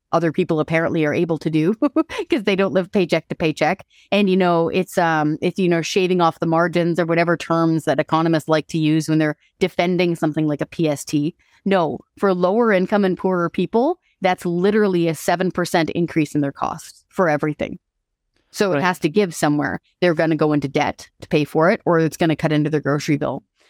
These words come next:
Speaker 1: So if I could wave a magic wand, I would federally, I would say balance the budget and scrap the carbon taxes. Provincially for B C, if I could make a special one, I would say scrap the P S T.
Speaker 2: That's really interesting. One thing we're hearing more and more about is this idea of tax the rich.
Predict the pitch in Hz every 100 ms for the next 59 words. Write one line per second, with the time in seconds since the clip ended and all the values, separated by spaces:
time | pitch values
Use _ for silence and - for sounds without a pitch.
0 | _ - 202 170 170 170 185 214 240 247
1 | 254 240 233 240 233 262 254 160 156 196
2 | - _ _ _ _ _ - 180 185 175
3 | - - 240 247 277 294 415 - - 180
4 | 180 202 180 160 185 262 285 214 220 202
5 | - 165 190 165 156 170 147 147 143 -
6 | - - - - _ _ _ _ _ _
7 | _ _ _ 220 226 254 302 302 269 233
8 | 233 - 233 254 208 196 196 185 190 190
9 | 180 226 233 262 285 175 170 170 151 -
10 | - 151 - - 151 - - - - -
11 | _ _ _ _ _ _ _ 170 - 165
12 | 160 165 156 151 156 - 147 160 202 190
13 | 208 180 156 190 175 165 156 165 160 147
14 | 147 165 151 139 135 143 160 147 151 165
15 | 147 151 131 - 165 - - 156 139 135
16 | -